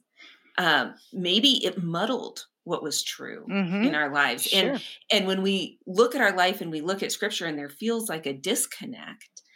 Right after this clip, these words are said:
Speaker 1: I think we have to look at our life and say, "What about my life pointed away from this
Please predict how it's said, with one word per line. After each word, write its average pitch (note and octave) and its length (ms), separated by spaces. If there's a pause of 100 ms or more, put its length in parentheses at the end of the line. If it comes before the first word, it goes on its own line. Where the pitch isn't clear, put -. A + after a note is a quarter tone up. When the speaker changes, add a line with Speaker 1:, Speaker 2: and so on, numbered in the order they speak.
(280)
Speaker 1:
I F3 100
think G#3 240
we A3+ 120
have F#3 180
to E3+ 100
look E3+ 300
at D#3+ 140
our C#3+ 120
life C#3+ 440
and D3 120
say, C#3 400
"What E3+ 200
about A#3+ 260
my F3+ 300
life D#3+ 540 (1600)
pointed G#3+ 380
away D3 300
from C#3+ 280
this - 360